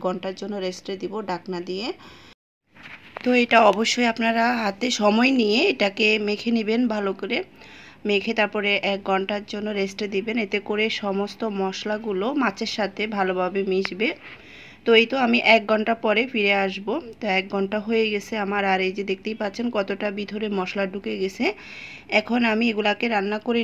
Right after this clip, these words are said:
নিব। আর আজকে রেসিপিটি আপনাদের কাছে কেমন লেগেছে অবশ্যই জানাবেন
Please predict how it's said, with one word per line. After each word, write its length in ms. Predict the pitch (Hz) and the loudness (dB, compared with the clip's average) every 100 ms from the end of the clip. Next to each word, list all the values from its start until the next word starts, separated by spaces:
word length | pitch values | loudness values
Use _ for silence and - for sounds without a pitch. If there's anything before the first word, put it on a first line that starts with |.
| 214 | 0
নিব। 160 | 165 196 359 - - - - - - - - - 202 | 0 0 0 -4 -20 -20 -20 -20 -20 -20 -20 -6 0
আর 100 | 196 208 - | 2 2 0
আজকে 240 | 214 - 240 208 | -4 -4 -2 0
রেসিপিটি 420 | 190 - 214 226 233 214 | 0 -4 -10 -6 -2 -4
আপনাদের 320 | - 208 202 208 | -4 -6 -6 -6
কাছে 200 | 208 220 - | -8 -8 -2
কেমন 220 | 202 214 226 | -2 -2 -2
লেগেছে 320 | 214 196 196 226 - | -2 -4 -2 -2 0
অবশ্যই 320 | 185 202 - 208 | -2 -4 -6 -2
জানাবেন 340 | 208 196 196 | -2 0 -4